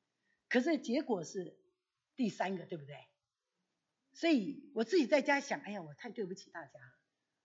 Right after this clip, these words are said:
我让你们选，我自己也选不出来。”可是我再仔细思想，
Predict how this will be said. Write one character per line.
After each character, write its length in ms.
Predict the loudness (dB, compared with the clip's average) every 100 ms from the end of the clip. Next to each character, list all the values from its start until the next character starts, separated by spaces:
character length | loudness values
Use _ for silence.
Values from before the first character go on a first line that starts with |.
| _ _ _
我 140 | 2
让 180 | 2 2
你 60 |
们 120 | 0 -4
选， 380 | -6 -12 -12 _ _ _ _ _ _ _ _ _
我 140 | -6 -6
自 180 | -2 -4
己 120 | -2
也 160 | -6
选 200 | -6 -12
不 120 | -16 -18
出 180 | -20
来。” 80 | -20 -20 -20 _ _ _ _
可 100 | -10
是 80 | -2
我 140 | 0 0
再 240 | 0 -2
仔 180 | -4 -14
细 160 | -12
思 240 | -12 -12 -14
想， 220 | -12 -14